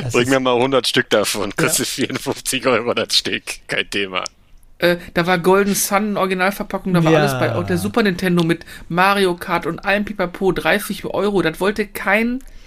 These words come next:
Speaker 3: Mensch
Speaker 2: Ja, alles gut.
Speaker 3: weiblich
Speaker 1: Das ist
Speaker 3: divers haben.
Speaker 1: die,
Speaker 2: Also
Speaker 1: die
Speaker 2: so, also sobald es mal eine Zeitmaschine gibt, ich bin dann erst weg ein
Speaker 1: Ja.
Speaker 2: paar Jahre, ne? Ich hab dann
Speaker 1: Mhm.
Speaker 2: erstmal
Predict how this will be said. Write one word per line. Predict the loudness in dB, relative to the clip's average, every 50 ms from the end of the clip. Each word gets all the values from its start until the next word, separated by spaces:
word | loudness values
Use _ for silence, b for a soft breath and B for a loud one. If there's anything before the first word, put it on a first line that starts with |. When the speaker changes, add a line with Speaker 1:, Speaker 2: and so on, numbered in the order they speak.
| b b b b b b b -2
Speaker 3:
Mensch | 0 2 2 4 4 2 2 2 0 0
Speaker 2:
Ja, | -4 -8
alles | -10 -10 -10 -12 -10
gut. | -10 -10 -10 -10 -14 -18 -20 _ -20 -20 -20 _ _ _ -2
Speaker 3:
weiblich | 0 2 2 2 0 -2 -2 -2 -2 -2
Speaker 1:
Das | -2 0 0
ist | 0 2 2
Speaker 3:
divers | 2 2 2 0 -2 -4 -2
haben. | 0 0 0 0 -2 -8 -10 -10 -10
Speaker 1:
die, | -8 -4 0 2 2 2 2 0
Speaker 2:
Also | -2 -2 -2 -2
Speaker 1:
die | -2
Speaker 2:
so, | -2 -4 -4 -4
also | -4 -2 -2 -2 -2 -2 -4 -8 -12 -14
sobald | -8 -8 -8 -2 0 2 2 2
es | 0 -2 -2
mal | -2
eine | -2 -2 0
Zeitmaschine | 0 0 0 0 0 -2 -2 -2 -2 -2 -2 -2
gibt, | -2 -4 -4 -4
ich | -6 -4 -2
bin | 0 0
dann | 2 2
erst | 0 -2 -2 -4 -4
weg | -6 -6 -6 -4 -2
ein | 0
Speaker 1:
Ja. | 0 0
Speaker 2:
paar | -2 -4
Jahre, | -4 -4 -4 -4 -6 -6 -6
ne? | -6 -8 -8 -8 -12 B B B B B -6 -2
Ich | 0 2 2
hab | 0 0
dann | 0 -2 0
Speaker 1:
Mhm. | 0
Speaker 2:
erstmal | -2 -2 0 -2 -2 0